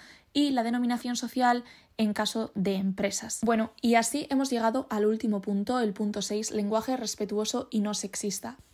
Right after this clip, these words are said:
Como hemos comentado antes, vamos a tener en cuenta, antes de iniciar la comunicación, a quién nos dirigimos y a cuántas personas va destinado.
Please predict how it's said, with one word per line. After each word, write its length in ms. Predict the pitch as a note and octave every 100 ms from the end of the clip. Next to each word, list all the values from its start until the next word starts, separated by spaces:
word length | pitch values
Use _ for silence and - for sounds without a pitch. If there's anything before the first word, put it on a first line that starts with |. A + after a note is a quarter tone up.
| _
Como 200 | A3+ G#3
hemos 180 | A3 -
comentado 400 | C4 B3+ B3 A#3+
antes, 380 | A#3+ A3+ A3 A3
vamos 220 | G#3 A3
a 60 |
tener 160 | C#4 D4
en 140 | C4
cuenta, 400 | A3+ A3+ A3+ B3 - - - -
antes 220 | G3+ A#3
de 60 |
iniciar 280 | C#4 C4+ C4
la 100 | A#3
comunicación, 800 | G#3+ G#3+ G#3 G3 G3 - G#3 C4+
a 140 | G#3+ -
quién 160 | A3
nos 140 | C4 C4+
dirigimos 760 | G3+ F#3+ - G3+ G3 A3 - - _ _
y 120 | A#3+
a 60 | A3
cuántas 320 | A3 G#3 B3+
personas 480 | B3 A#3+ A3+ B3+ - -
va 200 | G3+ G3
destinado. 600 | A3+ - G3+ G3 F#3+ G3